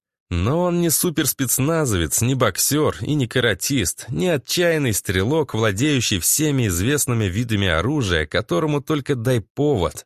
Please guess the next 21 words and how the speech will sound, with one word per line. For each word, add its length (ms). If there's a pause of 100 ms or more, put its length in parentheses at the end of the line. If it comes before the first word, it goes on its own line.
(140)
и 200
он 280
начнёт 520
укладывать 560
врагов 360
штабелями. 720 (340)
Иван 600
не 80
убивал 580
живых 420
людей, 600 (120)
да 260
и 120
мёртвых 560
упокоил 580
не 140
так, 280
чтобы 340
много, 520
всего 500
восемнадцать. 920